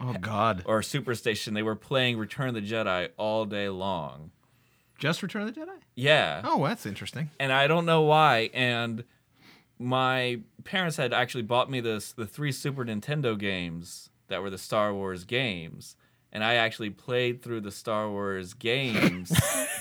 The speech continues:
Speaker 1: <laughs>
Speaker 2: before I watched the movies. But I skipped all the cutscenes. The only thing I saw was like, "Wait, the princess is his brother? Is her s-, is, wait, what?"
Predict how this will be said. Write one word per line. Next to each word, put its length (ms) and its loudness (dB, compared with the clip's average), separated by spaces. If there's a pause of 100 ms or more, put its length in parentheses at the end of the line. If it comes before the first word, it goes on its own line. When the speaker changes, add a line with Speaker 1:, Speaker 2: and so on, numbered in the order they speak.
Speaker 1:
<laughs> 520 -14
Speaker 2:
before 400 0
I 60 2
watched 400 0
the 80 -2
movies. 920 -2 (760)
But 100 6
I 100 8
skipped 420 2
all 140 8
the 100 0
cutscenes. 1040 0 (960)
The 80 6
only 180 6
thing 160 2
I 80 6
saw 400 6
was 260 2
like, 260 2 (840)
"Wait, 300 0
the 80 -8
princess 420 -2
is 160 -6
his 160 -6 (200)
brother? 580 -2 (400)
Is 140 -8
her 60 -6
s-, 200 -12 (100)
is, 280 -14 (120)
wait, 220 -2
what?" 400 -2